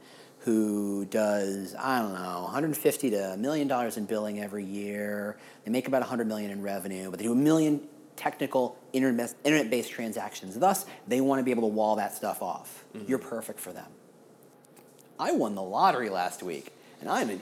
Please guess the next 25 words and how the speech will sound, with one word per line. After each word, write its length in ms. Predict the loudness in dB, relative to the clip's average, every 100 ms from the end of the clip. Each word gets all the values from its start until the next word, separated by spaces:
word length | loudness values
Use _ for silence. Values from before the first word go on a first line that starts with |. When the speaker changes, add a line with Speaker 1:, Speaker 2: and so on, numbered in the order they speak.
| -6
Speaker 1:
idiot, 420 | -2 0 -2 -4 -10 -18 -14 -8
and 100 | -2
I 160 | 0
can 140 | 2 2
afford 300 | 4 4 2
to 60 |
spend 280 | -2 -4 -2
a 40 |
million 340 | -2 -4 -4 -4
dollars 280 | -4 -4 -6
in 40 |
your 100 | -8
software. 480 | -4 -4 -2 -4 -6
Are 60 | -4
you 180 | 0 2
not 320 | 0 -2 -6
taking 280 | -6 -4 -4
my 140 | -2
money? 320 | -4 -4 -6 -10 -12
Of 120 | -4
course 280 | 2 2 0
you're 60 | -6
taking 280 | -6 -4 -6
my 80 | -4
money. 440 | -6 -6 -12